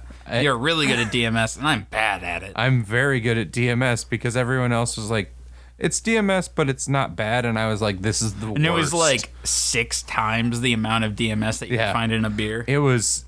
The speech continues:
Speaker 1: like, I am very sensitive to D M S, but not, like, the,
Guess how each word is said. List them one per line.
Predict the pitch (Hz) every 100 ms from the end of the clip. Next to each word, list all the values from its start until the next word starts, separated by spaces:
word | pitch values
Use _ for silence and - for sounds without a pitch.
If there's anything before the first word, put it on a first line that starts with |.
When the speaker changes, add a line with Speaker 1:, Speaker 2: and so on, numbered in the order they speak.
| -
Speaker 1:
like, | 117 113 -
I | - 127
am | 135 123 98
very | 101 104 98
sensitive | - 110 101 - 104 92
to | -
D | - 107 98
M | 101
S, | 175 160 127 - - - - -
but | 113 -
not, | 104 95 - - - - -
like, | 98 98 95 -
the, | 98